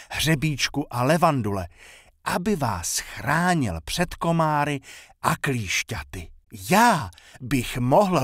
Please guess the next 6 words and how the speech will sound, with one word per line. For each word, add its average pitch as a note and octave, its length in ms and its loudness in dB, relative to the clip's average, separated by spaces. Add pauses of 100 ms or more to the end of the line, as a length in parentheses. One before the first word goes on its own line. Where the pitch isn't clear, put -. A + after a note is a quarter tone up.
létat E3+ 480 2
kolem C#3 360 2
zahradníkovi E3+ 1000 2
hlavy G#2+ 480 -4 (640)
a - 120 0 (140)
upoutat F#3 560 4